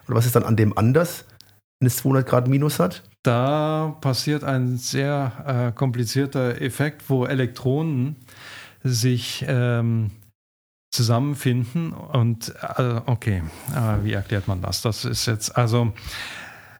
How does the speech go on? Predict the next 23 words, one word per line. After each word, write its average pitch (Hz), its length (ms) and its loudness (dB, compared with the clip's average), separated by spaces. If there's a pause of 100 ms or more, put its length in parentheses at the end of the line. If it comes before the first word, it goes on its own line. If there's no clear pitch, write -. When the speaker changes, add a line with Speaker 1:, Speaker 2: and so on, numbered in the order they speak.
(460)
Speaker 2:
äh, 143 160 4
was 131 200 2
passiert 180 360 0
ist, - 180 -2
dass - 300 0 (560)
Elektronen 147 760 0 (1040)
bewegen 127 440 2
sich 143 240 -2
ja 139 240 0
in, 123 560 0
in 120 260 0
einem 113 440 0
Kristallgitter, 127 640 -2
das 135 220 -4
aus 104 360 -2
positiv 113 520 -2
geladenen 98 480 -2
Kernen 110 400 -2
besteht. 147 400 -6
Und 120 240 0
wenn 117 100 2
ein 113 80 0
Elektron 135 680 -2